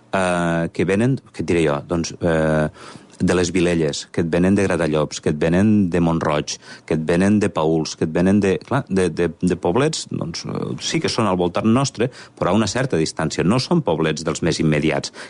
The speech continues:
que per descomptat que també mos acompanyen a la fira, però gent, doncs, que, de Bovera, que, que, que, que ja, doncs, eh, saben que van a la Fira de Móra la Nova i que és una cita ineludible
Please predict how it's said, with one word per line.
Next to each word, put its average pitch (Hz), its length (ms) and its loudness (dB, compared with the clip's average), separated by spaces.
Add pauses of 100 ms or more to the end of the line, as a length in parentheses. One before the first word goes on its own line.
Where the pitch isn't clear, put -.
que - 100 -4
per 73 160 -2
descomptat 82 540 -2
que 107 100 -2
també 85 220 0
mos 85 160 0
acompanyen 80 420 -2
a 78 60 0
la 78 80 0
fira, 76 260 -2 (320)
però 85 180 0
gent, 135 220 0
doncs, 131 220 0
que, 98 240 0
de 90 160 -2
Bovera, 85 460 -2 (400)
que, 90 140 0 (380)
que, 90 340 0
que, 92 160 0
que 87 160 0
ja, 110 240 0
doncs, 95 300 0
eh, 101 120 2
saben 131 380 0
que 135 240 2
van 117 220 0
a 117 40 0
la 110 100 0
Fira 113 180 0
de 113 80 2
Móra 110 200 0
la 120 60 0
Nova 135 400 0
i 98 240 2
que 90 640 2 (280)
és 95 280 2
una 110 160 4
cita 123 580 2
ineludible 107 720 4